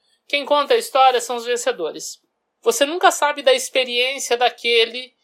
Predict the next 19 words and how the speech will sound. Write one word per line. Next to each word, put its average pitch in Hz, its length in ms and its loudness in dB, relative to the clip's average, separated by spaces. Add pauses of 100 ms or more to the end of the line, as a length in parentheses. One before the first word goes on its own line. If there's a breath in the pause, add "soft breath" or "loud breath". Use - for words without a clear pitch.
(200)
que 254 120 -8
perdeu 247 560 4
ou 339 160 2
daquele 302 420 0
que - 100 -6
é 285 60 0
subjugado, 240 1000 -6 (440)
né? 214 280 -6 (360 soft breath)
Quem 277 160 -6
conta 277 320 4
a 254 40 8
história 247 440 4
da 240 100 2
escravidão 277 920 0
é 349 200 -2
quem 359 540 -4
viu 330 160 -2
de 359 120 2
fora. 185 460 2